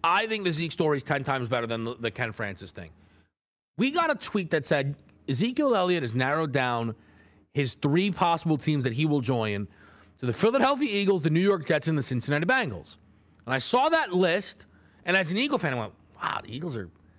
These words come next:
interested in Zeke." I'm a little surprised by that. But I said, I, Zeke, you know, being down to those three teams, I, I see the vision, right? All are supposed to be very competitive. If, if you're the Jets, you're kinda doing this, "We'll take as many stars as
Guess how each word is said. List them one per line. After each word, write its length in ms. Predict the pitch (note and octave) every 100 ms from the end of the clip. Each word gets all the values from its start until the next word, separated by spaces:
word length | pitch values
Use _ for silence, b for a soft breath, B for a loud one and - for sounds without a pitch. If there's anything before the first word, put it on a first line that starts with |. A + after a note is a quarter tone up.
| b b _
interested 260 | A#2+ B2+ A#2
in 80 |
Zeke." 240 | G2+ B2+ G3+
I'm 100 | C3
a 20 |
little 140 | G#2+
surprised 600 | G2 F#2+ A2 G#2+ G#2 G2+ b b b b
by 180 | G#2 G#2
that. 320 | G2 B2+ F#3
But 60 | D#3+
I 60 |
said, 180 | C#3 D#3 -
I, 160 | C#3 C#3
Zeke, 300 | A#2 E3+ D#3 -
you 100 | D#3+
know, 300 | D3 C#3+ C#3+ B B B B2 A#2+
being 240 | E3 D3+
down 300 | C#3+ C#3+ D#3
to 80 | C#3+
those 300 | C#3 C#3+ -
three 200 | C#3+ C#3
teams, 460 | - D3 E3 F3+
I, 220 | D3+ C3 A#2
I 140 | B2+
see 180 | A#2 D3
the 100 | B2
vision, 380 | G#2 B2+ C#3+ E3+
right? 340 | B2+ D#3+ G3 B B B -
All 540 | D3 D3+ D3 D#3 C#3+ C#3
are 180 | C3+
supposed 400 | B2+ - D3+ C#3+
to 60 | -
be 160 | C3 A#2+
very 280 | C3+ C3+
competitive. 760 | A#2+ B2 G2+ C3 D3 E3 G3+ - B B B
If, 240 | A#2+ B2 C3
if 80 | D#3
you're 140 | E3
the 100 | C#3
Jets, 600 | A2 G#2 D3+ F3 - -
you're 200 | D3+ D3
kinda 280 | A2+ D3+ C#3
doing 260 | A#2+ C#3+ C3+
this, 220 | C3+ C3+
"We'll 140 | C3+
take 200 | C#3+ C3+
as 100 | B2+
many 220 | C#3 C#3
stars 640 | B2 - C#3 C3+ C#3 C#3+ C3
as 180 | A#2